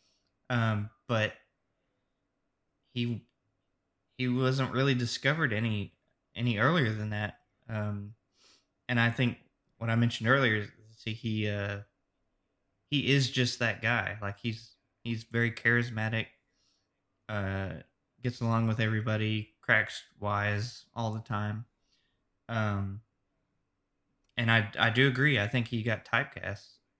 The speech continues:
You know, people wanted to see him, uh, be that character more than he did. And, uh, it just kinda, it didn't work out because he, he considered himself retired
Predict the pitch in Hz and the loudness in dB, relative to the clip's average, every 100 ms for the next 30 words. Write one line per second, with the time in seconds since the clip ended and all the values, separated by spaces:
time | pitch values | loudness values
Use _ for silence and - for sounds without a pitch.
0 | _ 110 104 98 - - 127 123 123 123 | _ -6 -4 -4 -6 -6 -4 2 4 4
1 | 110 110 - 123 117 110 107 113 - _ | 2 -2 0 2 2 2 0 -2 -8 _
2 | _ _ _ _ _ _ _ _ _ _ | _ _ _ _ _ _ _ _ _ _
3 | _ _ 113 104 95 113 131 117 95 135 | _ _ -2 0 0 2 6 6 4 2
4 | 127 - 101 101 101 - _ _ 120 151 | 2 2 -2 0 -4 -10 _ _ -2 2
5 | 131 107 104 104 110 104 127 107 101 - | 2 2 2 0 0 0 0 0 -4 -12
6 | _ _ _ _ _ _ 113 107 104 101 | _ _ _ _ _ _ -4 -2 -2 -2
7 | 101 101 104 104 - _ - - - - | -4 -4 -4 -8 -14 _ 0 0 0 -6
8 | _ _ _ _ _ _ _ _ _ _ | _ _ _ _ _ _ _ _ _ _
9 | _ _ - 117 120 107 123 113 101 98 | _ _ -8 -4 -2 0 2 2 2 0
10 | 104 _ _ _ _ _ 107 110 107 107 | -4 _ _ _ _ _ -4 -2 0 0
11 | 104 120 127 95 107 107 104 135 135 - | 2 4 4 2 -2 -4 -2 0 0 -2
12 | _ _ _ - 190 196 120 139 123 117 | _ _ _ -4 -2 0 0 2 2 2
13 | 113 113 117 113 - 101 - 127 127 104 | 2 0 0 -2 0 -6 0 2 4 2
14 | 101 | -2